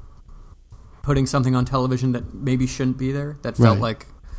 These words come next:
Speaker 1: yeah, it was a, it was a bit of a prank.
Speaker 2: Subverting the medium.
Speaker 1: Mm-hmm. Hopefully.
Speaker 2: Yeah, I mean, the, the stuff that I've seen, there's so much more online. I mean, I can't, you know,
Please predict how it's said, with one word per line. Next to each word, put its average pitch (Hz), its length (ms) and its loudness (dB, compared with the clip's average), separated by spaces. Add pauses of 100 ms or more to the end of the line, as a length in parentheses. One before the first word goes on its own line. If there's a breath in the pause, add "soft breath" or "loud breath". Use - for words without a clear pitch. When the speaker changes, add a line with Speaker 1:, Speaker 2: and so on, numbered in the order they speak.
(600 loud breath)
Speaker 1:
yeah, 113 320 0 (840)
it 131 140 -6
was 110 140 -8
a, 104 60 -6 (240)
it 123 80 -4
was 104 280 -4
a 110 40 -6
bit 117 160 -4
of 120 80 -4
a 131 60 -4
prank. 135 420 -6 (560)
Speaker 2:
Subverting 113 580 4
the 104 80 4
medium. 110 420 4 (760)
Speaker 1:
Mm-hmm. 123 300 -2 (200)
Hopefully. 113 320 -8 (420)
Speaker 2:
Yeah, 120 300 4 (120)
I 117 60 2
mean, 117 260 4 (640 soft breath)
the, 117 360 4
the 117 120 4
stuff - 260 4
that 117 100 6
I've 107 120 2
seen, 117 300 4
there's 127 220 2
so 123 200 4
much 117 240 4
more 117 320 8
online. 110 580 2
I 113 80 0
mean, 107 140 4
I 101 100 0
can't, 104 400 0 (280)
you 120 120 0
know, 85 260 -2